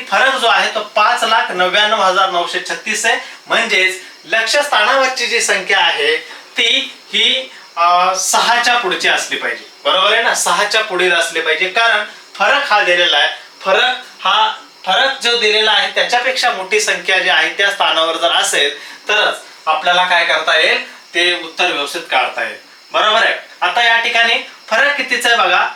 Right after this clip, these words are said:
पाच लाख नव्याण्णव हजार नऊशे छत्तीस, म्हणजे जवळजवळ हे जे आहे, हे सहा लाखाला जवळपास आहे. किती? सहा लाखाला जवळपास आहे, बरोबर आहे. म्हणजे ए बरोबर, जर आपण सहा ही संख्या घेतली,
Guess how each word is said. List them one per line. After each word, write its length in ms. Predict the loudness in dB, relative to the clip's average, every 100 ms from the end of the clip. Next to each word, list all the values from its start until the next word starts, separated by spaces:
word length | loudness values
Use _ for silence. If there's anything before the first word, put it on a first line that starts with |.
| -4
पाच 240 | 0 2 2
लाख 240 | 0 0
नव्याण्णव 460 | 0 2 2 2 2
हजार 240 | 2 2
नऊशे 300 | 0 -2 -2 -2
छत्तीस, 460 | -4 0 -2 -2 -2
म्हणजे 400 | 0 2 0 -2 -10 -18 -4
जवळजवळ 600 | 0 2 2 2 2 2 0 -8 -6
हे 160 | -2 0
जे 100 | 2
आहे, 340 | 2 2 0 -2 -8 -18 -8
हे 400 | -2 0 0 -4 -14 -12 -4
सहा 380 | 0 2 2 2
लाखाला 440 | 2 2 2 2
जवळपास 560 | 2 2 2 0 -2 -4
आहे. 180 | -8 -12 -6
किती? 400 | -4 -2 -2 -4 -16 -20 -10
सहा 360 | -2 0 2 2
लाखाला 380 | 2 2 2 2
जवळपास 540 | 2 0 0 0 -2
आहे, 180 | -6 -8 -2
बरोबर 240 | 2 2
आहे. 80 | 2 -2 -12 -6
म्हणजे 260 | -4 0 0 0 -4 -14 -6
ए 240 | -2 0 2
बरोबर, 680 | 2 2 2 0 0 -8 -2
जर 140 | 0
आपण 280 | 2 0 -2
सहा 360 | 0 0 2 0
ही 160 | 0
संख्या 360 | -2 -2 0 0
घेतली, 380 | 0 -4 -10